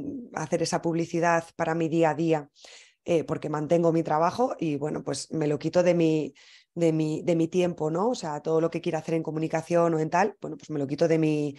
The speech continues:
de mi rato de, de estar, eh, pues haciendo otras <laughs> cosas. Lo que pasa es que, bueno, pues como me gusta, pues sarna con gusto no pica, ¿no? Em,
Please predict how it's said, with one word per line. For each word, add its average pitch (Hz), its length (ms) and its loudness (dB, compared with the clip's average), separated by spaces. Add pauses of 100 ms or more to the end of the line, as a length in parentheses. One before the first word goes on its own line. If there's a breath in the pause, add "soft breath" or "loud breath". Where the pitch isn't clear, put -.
(240 loud breath)
de 160 140 0
mi 143 140 -4
rato 156 320 2
de, 147 440 -2
de 143 120 -6
estar, 143 560 -4
eh, 135 480 -6 (100)
pues - 140 -14
haciendo 147 280 -4
otras 143 240 -6
<laughs> - 20 -12
cosas. - 560 0 (260 loud breath)
Lo 226 60 -10
que - 80 -10
pasa - 80 -2
es 139 60 2
que, 180 120 4
bueno, 170 180 4
pues - 120 -2
como 147 200 -2
me 151 100 0
gusta, 175 400 2
pues 190 140 0
sarna 170 240 -2
con 170 140 -2
gusto 160 240 -4
no 151 120 -2
pica, 135 240 -4
¿no? 160 160 -2 (440 loud breath)
Em, 175 560 4